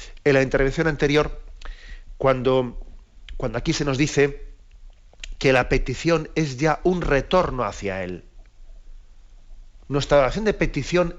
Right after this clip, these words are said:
es paradójicamente una respuesta. Paradójicamente es una respuesta. Tú te piensas que al pedir estás, mm, es-, estás siendo tú, eh, quien tome la iniciativa.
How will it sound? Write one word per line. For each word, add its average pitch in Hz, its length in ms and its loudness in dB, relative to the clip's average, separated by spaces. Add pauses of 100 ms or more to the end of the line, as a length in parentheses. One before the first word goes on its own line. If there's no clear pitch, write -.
es 190 160 0
paradójicamente 151 1040 0 (160)
una 151 240 2
respuesta. 95 760 -6 (1500)
Paradójicamente 170 760 2
es 113 60 -4
una 117 100 -2
respuesta. 90 500 -6 (500)
Tú 175 120 0
te 165 120 2
piensas 170 380 2
que 147 120 2
al 139 140 4
pedir 190 400 0 (560)
estás, - 560 0 (140)
mm, 120 420 -8 (360)
es-, - 280 -10 (260)
estás - 260 2
siendo 165 300 2
tú, - 460 -2
eh, 123 400 -4
quien 123 540 2
tome 170 280 4
la 156 140 4
iniciativa. 131 800 -2